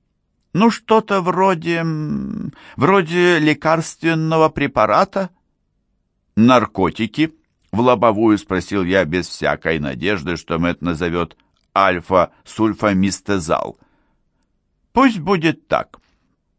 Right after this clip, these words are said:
«И много раз ты уже бывала в Белом князе?» «Один раз, в прошлом году, до того, как меня поставили начальником К С С при Эльбрусе. Незадолго до этого».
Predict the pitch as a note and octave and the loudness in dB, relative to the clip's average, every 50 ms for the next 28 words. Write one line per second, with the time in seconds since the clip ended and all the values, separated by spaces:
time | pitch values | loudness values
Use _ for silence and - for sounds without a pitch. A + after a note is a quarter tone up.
0 | _ _ _ _ _ _ _ _ _ _ _ _ _ _ _ _ _ _ A2+ A#2 | _ _ _ _ _ _ _ _ _ _ _ _ _ _ _ _ _ _ 2 4
1 | A2+ G#2+ G#2 G#2 G2 G2 F2 F2+ F2 E2+ E2+ E2+ F2 - - - - F2 F2 E2 | 4 4 4 4 4 2 2 2 2 4 4 4 4 4 2 -2 -6 -4 -4 -2
2 | E2+ F2 D#2 D2+ E2 D2+ C#2+ C#2 D2 C#2 C2 C#2 C2+ D2+ D2+ D#2 E2 D#2+ D#2+ D#2 | -2 -4 -2 -2 -2 -4 -2 -4 -6 -6 -6 -6 -4 -4 -4 -4 -4 -4 -4 -4
3 | E2 D#2 D2 D2 D2 D2+ - - - - - - - C2+ D#2 G2 A2 - _ _ | -4 -4 -4 -4 -6 -8 -10 -12 -14 -12 -12 -12 -12 -10 -10 -12 -12 -14 _ _
4 | _ _ _ _ _ _ _ _ _ _ _ _ _ _ _ - G#3 F#3+ D#3 G3+ | _ _ _ _ _ _ _ _ _ _ _ _ _ _ _ -2 0 0 0 -2
5 | A3+ A3 F#3+ D#3 C#3 C3+ C3+ C#3 - - - _ _ - - - D3 D3+ E3 E3 | -2 -2 0 0 0 0 0 -2 -8 -14 -20 _ _ -16 -4 2 4 4 4 2
6 | - - E3 E3+ D#3+ D3+ D#3 D3+ A#2 A2 A#2 - - _ _ _ _ _ _ _ | 0 -6 -6 -6 -4 -4 -6 -4 -4 -6 -8 -8 -12 _ _ _ _ _ _ _
7 | _ _ _ _ _ _ _ _ _ _ D#2 E2 G#2+ A#2 A2 - A2+ G2+ G2+ A2+ | _ _ _ _ _ _ _ _ _ _ -4 0 0 0 2 2 0 2 2 0
8 | A2+ - A2+ G#2+ - F#2 F2+ F2 E2+ F2 F#2+ A2 A2 - G2 F2 - - - E2 | 0 0 -4 -4 -2 -2 -2 0 0 2 2 2 2 2 0 -2 -2 -4 -4 -4
9 | E2 E2 F2 F2+ E2+ E2 D2 - - D#2 E2 E2+ F2+ G2 F2+ - G2 G2 F#2 - | -2 -2 -4 -4 -4 -4 -6 -6 -4 -4 -4 -2 -4 -6 -4 -2 -2 -2 -2 -4
10 | _ _ _ _ _ _ _ _ _ - G2 E2 E2 E2 D#2+ D2+ - - F2+ F#2 | _ _ _ _ _ _ _ _ _ 0 2 2 2 2 0 -2 -4 -2 -2 -2
11 | F#2 - - - - _ _ - G2+ F#2+ E2+ E2 F2 E2 D#2 B2 F3 G#3+ G3+ - | -2 -4 -8 -12 -16 _ _ -2 0 0 0 -2 -2 -4 -2 -2 0 0 -2 -2
12 | - - A#1 - - - _ _ _ _ _ _ _ _ _ _ _ _ _ _ | -6 -10 -12 -12 -12 -16 _ _ _ _ _ _ _ _ _ _ _ _ _ _
13 | - F3+ A#3 B3 A3 B3 B3+ B3 F#3+ F3 F3+ F3 F3 E3+ D#3 F3 E3+ D#3 E3 E3 | 0 2 2 2 4 2 2 2 2 2 2 2 2 2 0 -2 -2 -2 -2 0
14 | E3 D#3+ D#3+ D#3+ - E3 D#3+ D#3+ E3 | 0 -2 -4 -6 -8 -8 -8 -8 -10